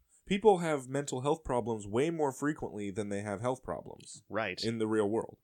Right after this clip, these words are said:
Speaker 2: So every two weeks, I, I pay my, uh, therapist out of pocket just so I can have somebody to talk to.
Speaker 1: How much does that cost?
Speaker 2: Uh, I'll tell you off air.
Speaker 1: Word up. Okay. That's so, I know that they have, um, options.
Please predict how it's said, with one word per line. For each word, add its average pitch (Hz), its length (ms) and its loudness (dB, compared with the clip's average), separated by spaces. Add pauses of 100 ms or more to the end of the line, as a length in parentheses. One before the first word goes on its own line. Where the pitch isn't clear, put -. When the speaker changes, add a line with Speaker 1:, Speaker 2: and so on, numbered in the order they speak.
(160)
Speaker 2:
So 101 220 0
every 104 220 4
two 110 200 0
weeks, 110 320 0
I, 101 340 4 (1000)
I 95 220 0
pay 104 260 4
my, 101 360 2
uh, 98 340 2 (100)
therapist 104 500 2
out 101 140 4
of - 100 -2
pocket 117 400 0
just - 200 -4
so 98 140 0
I 95 120 0
can 98 180 -10
have 95 220 -4
somebody 104 360 0
to 98 100 -4
talk - 280 -2
to. 85 240 -6 (360)
Speaker 1:
How 135 80 2
much 123 140 0
does 113 80 -6
that 98 120 0
cost? 123 400 -6 (440)
Speaker 2:
Uh, 165 40 -4
I'll 120 320 6
tell 104 200 4
you 87 140 0
off 82 180 -4
air. 80 300 -10
Speaker 1:
Word 85 280 -2
up. 64 200 -4
Okay. 85 280 -10 (140)
That's 123 180 -2
so, 120 160 2
I 127 100 0
know 156 160 4
that 156 120 -2
they 135 120 2
have, 120 320 0
um, 90 320 -2 (440)
options. - 720 -2